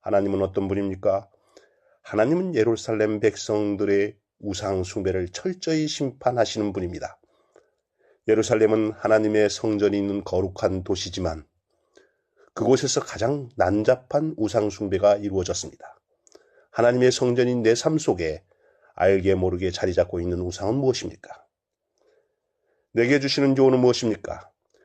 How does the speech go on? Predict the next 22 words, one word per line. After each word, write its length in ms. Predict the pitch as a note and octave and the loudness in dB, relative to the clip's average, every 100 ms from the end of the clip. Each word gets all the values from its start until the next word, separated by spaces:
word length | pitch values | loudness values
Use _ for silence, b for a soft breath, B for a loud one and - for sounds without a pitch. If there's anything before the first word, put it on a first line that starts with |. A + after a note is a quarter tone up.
| _ | _
흑인의 680 | - - A#2+ A#2 A2 A2 - _ | -10 -8 -2 2 4 4 2 _
피부 260 | - B2 A#2 | -8 -4 -4
색깔이 540 | - - G#2+ G#2 F#2+ | -4 0 2 2 0
바뀌는 420 | - F#2+ A2 G2+ | -4 -4 -4 -2
것만큼, 720 | F#2+ G2 F#2 F2 - F2+ F2+ F#2 _ _ _ _ _ _ _ _ | -2 -2 -2 -4 -8 -10 -12 -14 _ _ _ _ _ _ _ _
표범의 400 | - C3+ C3+ C3 | -2 2 4 6
얼룩이 480 | C3 A#2 B2 A#2+ A#2+ | 6 6 4 0 -4
바뀌는 420 | G2 - B2 A#2 | -6 -4 0 2
것만큼 640 | A2+ A2 F2+ F#2+ - G2+ G2 _ _ | 2 2 -2 -4 -10 -10 -10 _ _
말도 500 | F2+ G#2+ A2+ C#3+ D3 | 2 4 6 4 4
안 200 | A2+ A2+ | 0 2
되는 340 | A#2+ A#2+ A#2 | 4 4 0
일이 260 | G2+ A2 A2 | -4 -4 -4
우리에게 480 | G2+ G2 F#2 F#2+ F#2 | -2 -2 -2 -2 -2
일어났습니다. 840 | F#2+ F2+ D#2 - F#2+ F2+ - - _ _ b b b b _ | -2 -4 -6 -8 -12 -16 -18 -20 _ _ b b b b _
하나님의 400 | G#2 G2+ F#2+ F#2+ | 0 2 2 2
아들이 440 | F2 F2 F2+ F2 F#2+ | 0 -2 -8 -8 -10
우리의 480 | G#2 G#2 B2 C#3 C#3 | -10 -6 -4 0 0
죄를 280 | C3 C3 B2+ | 0 -2 -2
위해 300 | B2 B2 A#2+ | 2 2 2
죽으신 400 | - G#2 G2+ F#2+ | -2 -6 -6 -6
것입니다. 380 | - - - | -8 -10 -16